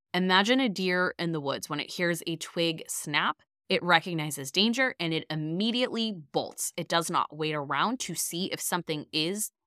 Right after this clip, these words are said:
in fact, dangerous. It trusts its instincts and it responds accordingly, and that is exactly what people with a defined splenic center are designed to do.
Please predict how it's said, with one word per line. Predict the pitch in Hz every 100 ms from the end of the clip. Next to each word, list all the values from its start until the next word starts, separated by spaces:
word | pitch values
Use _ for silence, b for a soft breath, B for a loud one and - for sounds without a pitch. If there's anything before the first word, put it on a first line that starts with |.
| -
in | 208
fact, | 202 175 156 156 - _ _ 160
dangerous. | 143 139 127 98 - -
It | -
trusts | - - 190 214 -
its | 320 -
instincts | 185 175 - 175 185 -
and | 170 156
it | -
responds | - - 139 160
accordingly, | 220 - 156 160 156 156
and | 160 156
that | 147
is | 143
exactly | 151 156 147 151 156 - 214 233 _ _
what | 180
people | - 165 151 170
with | 160
a | 139
defined | 143 - 160 156 160
splenic | - 160 147 156
center | 196 196 240 -
are | 156
designed | 147 147 147 139 139 135 _ _ _
to | - 156
do. | - 151 -